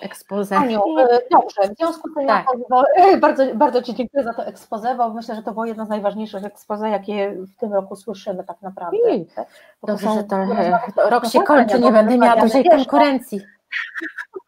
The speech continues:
Speaker 2: ale już miałaś wcześniej. E, no, rozmawiamy o tym, co jest dla nas największą nadzieją, prawda? Żebyśmy wreszcie z tego, e, zaczęli w ogóle widzieć jakieś światło z, e, w
Speaker 1: Nie,
Speaker 2: tym
Speaker 1: ja, ja
Speaker 2: tunelu.
Speaker 1: też koniecznie właśnie muszę jeszcze
Speaker 2: Mhm.
Speaker 1: powiedzieć a propos lęków przed terapią, e,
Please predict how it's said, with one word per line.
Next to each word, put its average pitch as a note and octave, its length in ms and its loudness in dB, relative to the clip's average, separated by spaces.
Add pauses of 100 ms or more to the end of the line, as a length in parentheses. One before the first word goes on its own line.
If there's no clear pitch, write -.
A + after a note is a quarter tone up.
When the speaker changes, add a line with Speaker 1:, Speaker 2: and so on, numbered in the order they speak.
(400)
Speaker 2:
ale C4+ 200 6
już C4+ 160 0
miałaś G#3+ 240 0
wcześniej. F#3+ 480 -8 (260)
E, A3+ 200 0
no, A#3+ 200 0
rozmawiamy B3+ 500 0
o A#3+ 100 0
tym, A#3+ 160 -8
co B3+ 120 -2
jest A#3+ 180 2
dla A#3+ 140 -2
nas A#3 200 -8
największą A#3+ 500 -8
nadzieją, G#3+ 580 -4
prawda? F3 360 -6
Żebyśmy A3 380 -12
wreszcie A3 360 -12
z - 60 -20
tego, G#3 600 0
e, G#3+ 200 -6
zaczęli A3+ 380 -4
w A3 60 -4
ogóle A3+ 220 -4
widzieć F#3+ 300 -10
jakieś F#3+ 280 -14
światło F#3+ 380 -6
z, - 180 -14
e, G3 180 -4
w F#3+ 120 -12
Speaker 1:
Nie, B3 120 2
Speaker 2:
tym G3 200 -4
Speaker 1:
ja, A#3+ 140 2
ja C4 120 2
Speaker 2:
tunelu. D4 160 -2
Speaker 1:
też A#3 80 -6
koniecznie C#4+ 520 -4
właśnie C4 340 -10
muszę C4+ 200 -4
jeszcze C4 200 -4
Speaker 2:
Mhm. B3 200 -4
Speaker 1:
powiedzieć A3+ 300 -4
a A3+ 80 2
propos B3+ 380 0
lęków C4 360 2
przed A#3 260 -8
terapią, B3 580 0
e, G#3+ 960 4